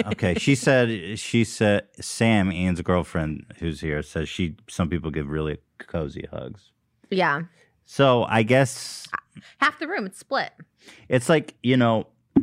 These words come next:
Speaker 1: it's very interesting how some things are never spoken about. Like, f-, I find this very much to be like, some people wipe their ass from the front and some from the back. And then the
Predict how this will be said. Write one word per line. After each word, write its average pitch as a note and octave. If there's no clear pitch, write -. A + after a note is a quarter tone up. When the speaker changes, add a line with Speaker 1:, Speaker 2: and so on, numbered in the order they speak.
Speaker 1:
it's A#2
very A#2
interesting G2+
how D#2+
some E2+
things F2+
are F#2+
never F2+
spoken -
about. C#2+
Like, D#2
f-, -
I F#2+
find F#2+
this F#2+
very F#2+
much F#2
to -
be F#2
like, F2
some -
people G#2+
wipe F2+
their F2+
ass E2+
from F2+
the D#2
front G2
and G2
some F#2+
from F#2+
the F#2
back. A#2
And F#2
then F2+
the E2